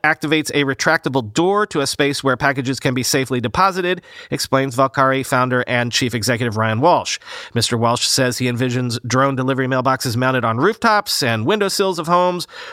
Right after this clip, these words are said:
or part of a centralized bank of mailboxes that can serve a neighborhood or apartment complex. "Someday, drone delivery mailboxes will be as common as a garage," he says.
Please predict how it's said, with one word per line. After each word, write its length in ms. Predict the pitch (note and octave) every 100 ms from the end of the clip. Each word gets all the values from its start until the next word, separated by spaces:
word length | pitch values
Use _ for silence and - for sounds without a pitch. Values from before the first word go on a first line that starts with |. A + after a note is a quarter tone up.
| -
or 140 | D#3+
part 240 | - D#3
of 80 | D3+
a 80 | D3+
centralized 560 | - D3 D#3 C#3 C3+ A#2
bank 220 | C#3 C#3
of 80 | B2
mailboxes 500 | D#3+ D#3+ D#3 D#3+ C#3
that 140 | C#3+
can 120 | D3
serve 280 | - D3 C#3
a 120 | B2+
neighborhood 440 | C#3+ D3+ D3 D3 C3+
or 160 | C3+
apartment 360 | B2 G3 G3 F3
complex. 540 | D#3+ C#3 B2 F2 - - - - -
"Someday, 560 | - G3+ A3+ G3+ G3+ G#3+
drone 300 | E3 E3+ E3+
delivery 320 | E3 E3+ E3
mailboxes 520 | D#3+ D#3+ D#3 - D3
will 140 | D3+
be 180 | C#3 D3+ D3
as 200 | D#3 -
common 400 | - F3 E3+ D#3+
as 160 | -
a 80 | D3+
garage," 580 | C#3 D#3+ F#3+ F#3+ B2+ -
he 100 | A#2+
says. 500 | - G#2+ E2 C#2